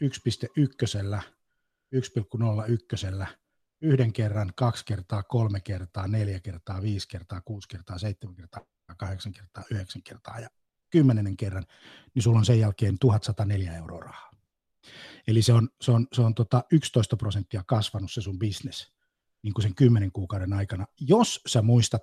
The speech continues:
kasvaa yhden prosentin kuukaudessa.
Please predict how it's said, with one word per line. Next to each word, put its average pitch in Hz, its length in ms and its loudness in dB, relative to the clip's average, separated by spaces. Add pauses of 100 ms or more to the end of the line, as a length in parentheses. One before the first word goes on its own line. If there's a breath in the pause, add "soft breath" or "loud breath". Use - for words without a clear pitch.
kasvaa 98 560 0 (280)
yhden 113 260 6
prosentin 92 480 -6
kuukaudessa. - 600 -16